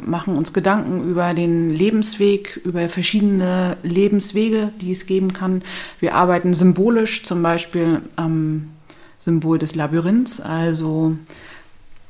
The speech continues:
was für Lebenswege gibt es? Ähm, der Weg des Labyrinths ist ein ganz besonderer. Man geht irgendwo hinein und kommt dann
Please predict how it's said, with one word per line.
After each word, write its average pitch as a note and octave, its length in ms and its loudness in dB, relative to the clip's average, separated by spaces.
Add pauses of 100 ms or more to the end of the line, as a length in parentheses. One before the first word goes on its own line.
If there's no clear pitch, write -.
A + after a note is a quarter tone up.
(300)
was D3 220 -4
für F#3 80 -2
Lebenswege F3+ 680 2
gibt A3+ 340 0
es? - 320 2
Ähm, F3+ 380 2
der F3 180 0
Weg F3+ 220 2
des E3 160 -4
Labyrinths E3+ 420 4
ist C#3+ 120 -2
ein D3 160 2
ganz D3 180 2
besonderer. F#3+ 440 0
Man E3 200 2
geht E3 200 -2
irgendwo E3 380 -2
hinein E3+ 380 0
und - 140 -8
kommt F3+ 300 -2
dann E3+ 280 2